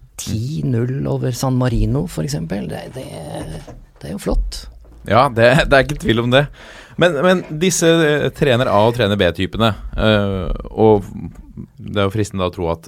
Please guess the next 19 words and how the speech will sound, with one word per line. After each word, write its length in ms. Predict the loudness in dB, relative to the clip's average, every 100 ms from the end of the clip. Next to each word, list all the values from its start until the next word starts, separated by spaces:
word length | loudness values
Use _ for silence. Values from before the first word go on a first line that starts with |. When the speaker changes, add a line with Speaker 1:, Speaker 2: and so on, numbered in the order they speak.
| -16
Speaker 2:
den 380 | -8 -4 -4 -4
beste 260 | -8 -8 -6
treneren 320 | -4 -4 -4
har 160 | -2 -2
litt 160 | -2
av 80 | -4
begge, 240 | -2 -4 -6 _ _ _ _ _ _ _ _
er, 540 | 0 2 4 2 -2 -4 -12 _ _ _ _ _ _ -20 _ _ _ _ _ -20
er, 460 | -6 -2 0 0 -2
eh, 160 | -2 -2
hvis 220 | -4 -4
jeg 120 | -4 -4
kan 100 | -4
komme 220 | -4 -4
med 60 | -2
en 60 |
påstand 640 | 0 -2 -4 -10 -8 -6 -10 _ _ _ _ _
om 240 | -6 -4 -4
at 340 | -8 -10 _